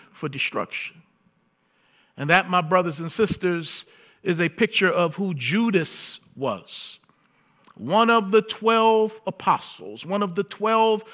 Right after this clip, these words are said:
original and initial disciples, Judas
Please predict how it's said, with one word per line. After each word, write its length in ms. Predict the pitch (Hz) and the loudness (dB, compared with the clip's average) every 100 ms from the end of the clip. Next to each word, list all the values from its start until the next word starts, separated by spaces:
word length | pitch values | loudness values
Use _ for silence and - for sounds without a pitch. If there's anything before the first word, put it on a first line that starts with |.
| - - | -20 -4
original 640 | 180 175 220 214 214 214 - | -2 0 0 0 0 0 0
and 160 | 196 | -2
initial 680 | 185 196 214 208 214 190 185 - | -2 0 0 0 0 -2 -2 -8
disciples, 760 | 180 - 190 185 185 165 143 - | -4 -4 0 0 -2 -8 -10 -10
Judas 640 | 123 208 233 226 214 - | -4 -2 2 0 0 -8